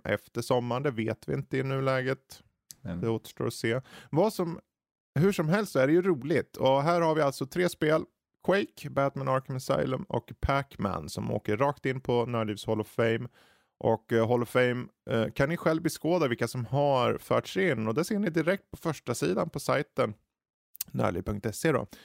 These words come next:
Speaker 1: Eh, så har vi en stor ruta som heter bara Hall of Fame. Mycket <laughs> enkelt. Eh, och där kan ni också,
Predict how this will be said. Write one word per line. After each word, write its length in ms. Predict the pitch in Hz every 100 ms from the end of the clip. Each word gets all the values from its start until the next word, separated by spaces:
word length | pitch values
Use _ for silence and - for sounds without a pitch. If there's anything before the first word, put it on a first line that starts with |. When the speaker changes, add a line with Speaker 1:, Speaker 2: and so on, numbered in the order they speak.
| - _ _ -
Speaker 1:
Eh, 400 | 113 110 107 -
så 140 | - 117
har 200 | 113 139
vi 100 | 131
en 80 |
stor 220 | 117 123 123
ruta 260 | 110 135
som 100 | 127
heter 160 | 117 147
bara 120 | 131
Hall 140 | 113 107
of 80 | -
Fame. 400 | 196 123 71 69 -
Mycket 340 | 113 - - - _ _ _ _ _
<laughs> 520 | _ _ _ _ -
enkelt. 640 | 127 117 - 107 104 - _ - - _ -
Eh, 360 | 113 113 110 107
och 200 | - 131
där 120 | 143
kan 140 | 165
ni 60 | 165
också, 200 | 151